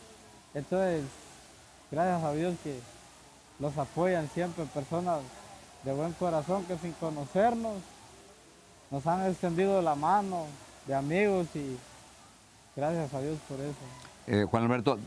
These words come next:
Speaker 2: vamos a, a terminar la entrevista con esto. Cuéntanos un poquito de Leslie. ¿Cómo es Leslie? ¿Qué es lo que te gustaría que la gente supiera de tu hija?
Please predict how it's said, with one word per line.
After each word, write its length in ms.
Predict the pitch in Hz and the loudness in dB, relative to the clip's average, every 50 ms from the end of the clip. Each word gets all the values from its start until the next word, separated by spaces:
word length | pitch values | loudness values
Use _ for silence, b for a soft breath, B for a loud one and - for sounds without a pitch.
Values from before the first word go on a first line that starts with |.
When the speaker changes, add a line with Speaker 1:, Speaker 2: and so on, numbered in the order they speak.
| - - - - | -12 -6 2 4
Speaker 2:
vamos 260 | 113 127 139 139 143 | 6 6 6 6 4
a, 200 | 135 120 - - | 4 4 4 4
a 40 | 101 | 4
terminar 340 | 85 120 104 117 117 117 123 | 4 6 6 6 6 6 6
la 60 | 123 | 4
entrevista 420 | 123 113 113 110 113 113 - - - | 6 6 6 6 6 6 4 2 2
con 160 | - 113 113 | 4 4 4
esto. 240 | 117 - - 120 B B B B B B B B B B B - - - - - - - - - - - - - - - - - - - | 4 4 2 2 B B B B B B B B B B B -20 -20 -20 -20 -20 -20 -20 -20 -20 -20 -20 -20 -20 -20 -20 -20 -20 -4 2
Cuéntanos 460 | - 147 160 156 170 165 160 156 - | 4 4 6 6 6 6 6 6 4
un 100 | 156 147 | 4 4
poquito 360 | 110 165 131 120 113 160 151 | 4 4 4 4 6 6 6
de 80 | 143 135 | 6 6
Leslie. 340 | 131 135 139 113 123 117 - | 6 4 4 6 4 4 6
¿Cómo 320 | - 156 151 151 151 151 | 6 4 6 6 6 6
es 100 | 151 113 | 6 6
Leslie? 400 | 120 135 143 143 104 113 98 90 - | 6 6 6 6 4 4 2 4 4
¿Qué 100 | - 143 | 4 4
es 80 | 143 135 | 6 6
lo 120 | 143 143 | 6 4
que 100 | - 147 | 4 4
te 80 | - 123 | 4 4
gustaría 480 | 113 113 107 - 127 117 117 127 131 127 | 4 4 4 4 4 4 6 4 4 4
que 100 | - 123 | 4 4
la 120 | 113 107 | 4 4
gente 280 | - - 135 135 - 123 | 4 4 2 4 4 4
supiera 380 | - 117 90 - 120 120 117 | 4 4 6 6 6 6 6
de 120 | 110 107 92 | 4 4 4
tu 180 | - 107 110 | 6 6 6
hija? 240 | 113 98 - - 65 | 6 4 2 -2 -8